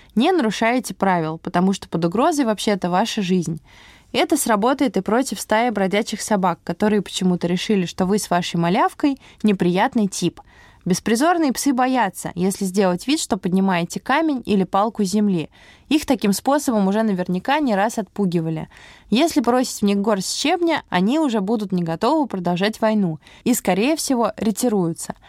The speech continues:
Но не стоит их преследовать. Нужно дать им понять, что вы понимаете намеки и просто уйдете с миром. Отступайте, не поворачиваясь к ним спиной. Если они повторяют попытку напасть,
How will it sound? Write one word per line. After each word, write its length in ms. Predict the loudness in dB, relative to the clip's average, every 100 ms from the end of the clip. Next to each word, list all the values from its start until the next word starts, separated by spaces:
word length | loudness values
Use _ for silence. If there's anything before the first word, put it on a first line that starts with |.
| -20 _ -2
Но 140 | 2
не 140 | 2 2
стоит 380 | 2 0 2 -2
их 120 | -2
преследовать. 720 | -2 0 0 0 -2 -10 -14 _ -10 0
Нужно 300 | 2 2 2
дать 260 | 2 0
им 80 | -4
понять, 460 | 0 0 0 -2 -8 -12
что 180 | -2
вы 140 | 0 2
понимаете 640 | 0 0 2 0 -2 -4
намеки 440 | 0 0 0 -2
и 160 | -6 -6
просто 400 | -2 0 0 0
уйдете 380 | 0 0 -2 -4
с 140 | -2
миром. 340 | -2 0 -4 -8 -16 -20 -8
Отступайте, 800 | -8 -2 -2 2 0 2 0 0
не 140 | 0
поворачиваясь 680 | -2 0 0 0 -2 -4 -4
к 80 | -2
ним 140 | 0 0
спиной. 500 | 0 0 0 -4 -12 -20 -20 -14 -2
Если 300 | 0 2 0
они 200 | 2 0
повторяют 640 | -2 0 0 2 0 0
попытку 420 | -2 -2 -4 -2
напасть, 600 | -4 0 0 0 -4 -20